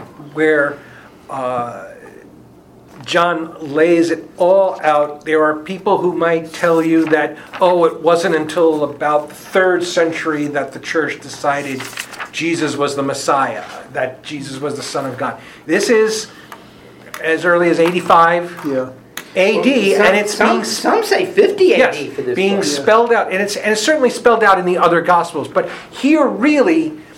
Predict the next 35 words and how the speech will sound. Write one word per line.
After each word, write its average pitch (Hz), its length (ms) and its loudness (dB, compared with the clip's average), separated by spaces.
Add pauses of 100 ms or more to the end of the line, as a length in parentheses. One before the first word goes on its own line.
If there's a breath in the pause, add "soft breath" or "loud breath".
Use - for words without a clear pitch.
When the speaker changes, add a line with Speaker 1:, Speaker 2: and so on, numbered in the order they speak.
(320 loud breath)
Speaker 1:
is 202 240 -2
it, 98 200 -6 (400)
it's - 460 -14
being 175 1080 -2
drilled 220 440 2
down 185 300 2
to 175 160 0
its 156 120 -4
basic - 680 -2
element. 165 460 -2 (400 loud breath)
Jesus 254 540 0
was 156 600 2
God. 131 480 -4 (300 loud breath)
Jesus 196 340 -8
was 185 140 -6
God 175 360 2
and 170 160 0
man 160 260 2
at 147 120 -6
the 135 80 -12
same 139 400 -8
time. 156 460 -2 (380 loud breath)
Speaker 2:
Yes. 139 120 -16
Speaker 1:
Um, 143 460 -6
now, 165 160 2
we're 180 180 2
not 208 380 0
studying, 220 560 0
this 262 160 -2
is, 302 100 -4
it's - 220 -6
interesting 277 320 2
because 196 260 0 (500 loud breath)
John 302 320 6
also 254 720 2